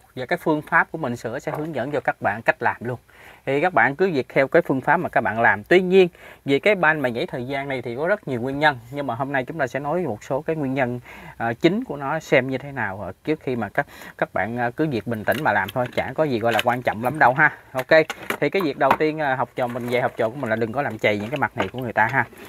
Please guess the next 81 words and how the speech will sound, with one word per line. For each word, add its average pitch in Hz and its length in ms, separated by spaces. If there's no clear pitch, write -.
Rồi 139 140
bây 160 140
giờ 147 100
chúng 175 180
ta 160 120
sẽ 131 140
tiến 175 180
hành, 175 180
chúng 165 140
ta 139 100
sẽ 117 260
sửa 131 220
chữa 110 200
nó 156 120
ha. 165 180
Cái 156 100
việc 160 140
đầu 143 160
tiên 156 260
của 139 80
các 175 180
bạn 113 220
á 151 60
là 123 100
cái 156 140
việc, 143 200
ờ, 123 100
cắm 170 260
nguồn. 117 260
Thì, 139 220
ờ, 139 120
cũng 139 220
rất 233 220
nhiều 143 160
cái - 160
video 156 340
mình 135 180
đã 113 80
nói 165 200
về 123 180
vấn 165 140
đề 117 120
cắm 180 220
nguồn 117 180
rồi. 104 120
Thì 139 120
các 185 160
bạn 135 200
thấy 185 180
là 143 80
trên 147 220
cái 175 100
bo 147 200
chúng 160 160
ta, 147 160
chúng 143 160
ta 160 60
muốn 160 180
cắm 180 260
nguồn 120 140
á, 139 60
thì 123 100
các 143 120
bạn 120 160
để 123 100
ý 151 80
chúng 165 180
ta 143 100
có 160 120
một 113 200
số 156 180
cái 180 120
vấn 175 140
đề. 127 180
Ở 147 120
đây 156 100
chúng 170 160
ta 160 60
có 165 160
cái, 170 240
à, 160 140